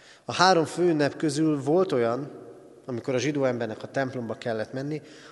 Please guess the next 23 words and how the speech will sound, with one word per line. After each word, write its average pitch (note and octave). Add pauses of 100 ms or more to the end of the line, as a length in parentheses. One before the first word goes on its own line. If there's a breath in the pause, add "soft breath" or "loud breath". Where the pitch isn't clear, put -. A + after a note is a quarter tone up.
ami C#3
a C3
száraz E3
időszak E3
végére C#3+
esett, -
amikor B2+
a -
források F3
is A#2+
elapadtak. A#2+
Síralom D3
völgye D3+
lehetett C#3+
akár D#3
az D#3+
egész E3
út F#3
is. - (2000 loud breath)
Az B2+
Isten D#3+
útja D#3
bizony G3